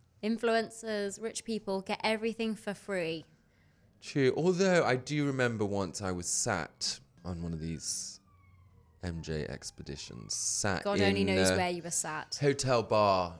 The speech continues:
Speaker 2: uh, i-, in the evening, ch-,
Speaker 1: Oh, God.
Speaker 2: uh, chatting to his makeup artist. They'd been to Harrods.
Speaker 1: Yeah.
Speaker 2: And she was wearing these, like, really cool jeweled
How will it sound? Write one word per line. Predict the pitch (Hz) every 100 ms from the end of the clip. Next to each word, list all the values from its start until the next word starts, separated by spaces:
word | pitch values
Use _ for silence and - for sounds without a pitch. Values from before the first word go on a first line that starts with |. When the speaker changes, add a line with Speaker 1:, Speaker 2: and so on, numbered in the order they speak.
| -
Speaker 2:
uh, | 78 - - 78
i-, | - -
in | 110 104
the | 87
evening, | 95 87 90 82 82 - - -
ch-, | -
Speaker 1:
Oh, | - - - - -
God. | -
Speaker 2:
uh, | - -
chatting | - 101 85 85
to | 90
his | 92 85
makeup | 90 80 -
artist. | 76 73 82 78
They'd | - 90
been | 95 95
to | 82
Harrods. | 78 85 82 87 143 - - -
Speaker 1:
Yeah. | 196 185 175 175
Speaker 2:
And | 104
she | - - 208
was | 90
wearing | 92 90 87
these, | 85
like, | 85
really | 90 87 -
cool | - - 95 85 -
jeweled | - 90 87 82 80